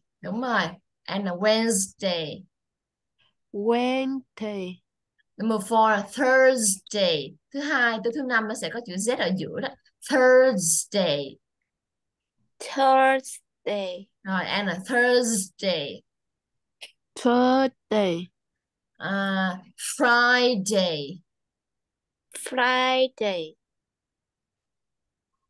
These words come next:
Speaker 2: Friday.
Speaker 1: Saturday.
Speaker 3: Saturday.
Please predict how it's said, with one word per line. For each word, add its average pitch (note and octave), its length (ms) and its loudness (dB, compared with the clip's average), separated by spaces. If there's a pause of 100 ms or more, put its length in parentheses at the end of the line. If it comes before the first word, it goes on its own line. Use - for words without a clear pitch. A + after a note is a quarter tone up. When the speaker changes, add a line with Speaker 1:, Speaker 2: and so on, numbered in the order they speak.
(180)
Speaker 2:
Friday. A#3 1080 2 (520)
Speaker 1:
Saturday. G3+ 1300 0 (920)
Speaker 3:
Saturday. G#3 1500 -4